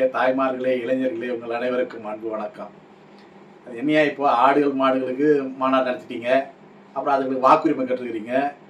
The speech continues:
அடுத்ததான் மரங்கள் மாநாடு நடத்த போறோம்னு சொல்றீங்க, அதுக்கு வாக்குரிமை கேட்க போறீங்க, அதுக்கப்புறம் மீன்களுக்கான மாநாடு நடத்த போறோம்னு சொல்ல போறீங்க, மீன்களுக்கு வாக்குரிமை வேணும்னு கேட்க போறீங்க. இன்னும் சொல்ல போனா மீன்களுக்கான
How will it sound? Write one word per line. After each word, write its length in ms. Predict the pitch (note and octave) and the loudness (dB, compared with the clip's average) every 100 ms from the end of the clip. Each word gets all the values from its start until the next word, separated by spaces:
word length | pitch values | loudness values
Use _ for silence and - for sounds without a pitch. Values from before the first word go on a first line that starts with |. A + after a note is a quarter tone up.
| - | -10
அடுத்ததான் 380 | B2 B2+ D#3+ - | -8 2 2 4
மரங்கள் 340 | C3+ E3 D#3+ C#3+ | 4 6 4 4
மாநாடு 260 | C3+ C3 B2+ | 2 2 0
நடத்த 220 | B2+ C3 | -2 -2
போறோம்னு 240 | B2+ C3 B2+ | -2 -2 -8
சொல்றீங்க, 280 | A#2+ A2+ B2+ C3 - - - - | -10 -2 0 0 -4 -18 -18 -2
அதுக்கு 220 | C#3 E3+ D3+ | 0 4 6
வாக்குரிமை 380 | D3 D3+ C3+ C3 B2+ | 6 4 0 0 -2
கேட்க 160 | B2 A2+ | -4 -8
போறீங்க, 220 | A2 A#2 C#3 C3 - - | -8 -2 -2 -2 -8 -4
அதுக்கப்புறம் 440 | D3 C#3 - E3 E3 | -2 0 2 2 2
மீன்களுக்கான 580 | G3+ F#3 E3+ D#3 D3+ C#3 | 0 4 4 4 0 0
மாநாடு 240 | C#3+ C#3 C3 | -2 0 0
நடத்த 220 | B2+ C3 B2+ | -2 -2 -2
போறோம்னு 240 | B2+ C3 | -2 -2
சொல்ல 120 | C3 A#2+ | -2 -2
போறீங்க, 240 | A#2 B2 C3+ - - - - D3 | -2 2 2 0 -10 -20 -6 -2
மீன்களுக்கு 480 | G#3 G3+ F#3 E3+ G3+ F3 D3 B2+ | 0 2 2 4 4 4 4 2
வாக்குரிமை 280 | D#3 D3+ C#3 C3+ | 0 0 -2 -2
வேணும்னு 240 | C3 C3 | -2 0
கேட்க 120 | B2 A#2 | -2 -4
போறீங்க. 240 | A#2+ B2 C3 C3 | -8 -4 -6 -4
இன்னும் 180 | D3+ D#3+ | -6 0
சொல்ல 140 | D#3+ D#3 | 2 2
போனா 120 | D#3+ E3 C#3+ | 2 0 0
மீன்களுக்கான 580 | D#3+ D#3 D#3 D#3 D#3 | 0 2 0 2 2